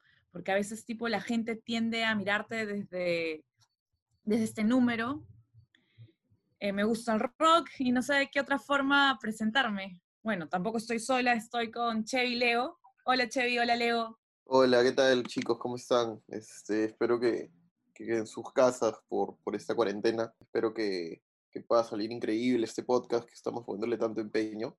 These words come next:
Speaker 2: Y nada, este, hablemos de rock, de lo que más nos gusta y, eh, por ahí también debatamos y, y sea, y sea algo bastante, bastante intenso y también para que el público le, le guste, ¿no? Leo, ¿cómo estás?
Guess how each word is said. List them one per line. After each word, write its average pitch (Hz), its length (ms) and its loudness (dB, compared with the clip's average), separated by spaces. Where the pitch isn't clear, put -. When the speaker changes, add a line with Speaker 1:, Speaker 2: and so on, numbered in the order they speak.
Speaker 2:
Y 113 140 -12
nada, 143 300 2
este, 110 960 -4
hablemos 117 380 0
de 117 60 2
rock, 131 260 2
de 120 60 0
lo 110 100 -2
que 113 80 -2
más 127 180 -4
nos 131 120 -4
gusta 151 380 -2
y, 107 120 -2
eh, 92 480 -6
por 90 160 -2
ahí 110 100 2
también 120 240 0
debatamos 127 760 4
y, 135 40 -12
y - 20 -10
sea, 123 720 4
y 113 100 -12
sea 123 160 0
algo 123 140 4
bastante, 120 580 0
bastante 117 360 -4
intenso 135 380 0
y 135 40 -6
también 110 160 -4
para 120 160 2
que 113 60 -2
el 107 100 -10
público 117 340 0
le, - 300 -8
le 113 100 0
guste, 117 320 0
¿no? 120 240 -6
Leo, 120 240 4
¿cómo 123 160 -2
estás? - 480 0